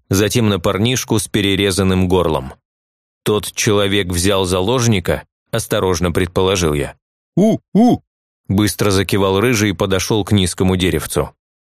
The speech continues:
Единственному живому растению в этом межпространственном коридоре. Укнув, он ткнул пальцем себя в грудь,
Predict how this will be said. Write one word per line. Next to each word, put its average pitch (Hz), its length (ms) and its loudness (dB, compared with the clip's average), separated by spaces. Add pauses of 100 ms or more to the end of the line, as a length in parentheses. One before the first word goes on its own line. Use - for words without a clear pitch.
(180)
Единственному 107 880 0
живому 107 440 2
растению 101 680 0
в 87 140 -2
этом 117 240 -2
межпространственном 101 1160 0
коридоре. 95 600 -2 (680)
Укнув, 123 600 0 (360)
он 113 160 2
ткнул 113 380 0
пальцем 113 420 -2
себя 95 320 0
в 85 80 -2
грудь, 117 400 -2